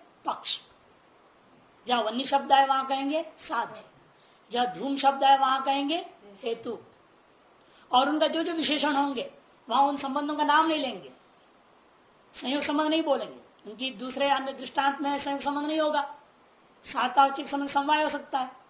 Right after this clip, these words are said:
कहीं स्वरूप हो सकता है, कहीं कालिक हो सकता है, कहीं कुछ हो सकता है, इसलिए क्या कहेंगे, साधितावच्छेदक संबंध, हेतुतावच्छेदक संबंध,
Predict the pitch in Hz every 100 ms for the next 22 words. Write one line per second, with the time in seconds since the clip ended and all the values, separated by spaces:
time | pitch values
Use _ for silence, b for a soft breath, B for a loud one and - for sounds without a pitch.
0 | _ _ _ - 247 277 302 311 294 277
1 | - 269 262 254 220 247 285 302 277 269
2 | - 269 254 226 202 294 294 285 277 269
3 | 277 254 - B B B 247 254 262 277
4 | 277 285 294 330 349 - - - - 240
5 | 262 269 262 262 254 254 240 - 214 202
6 | 196 160 - - - _ _ _ _ _
7 | _ _ 247 247 277 269 269 269 - 247
8 | 233 233 214 214 196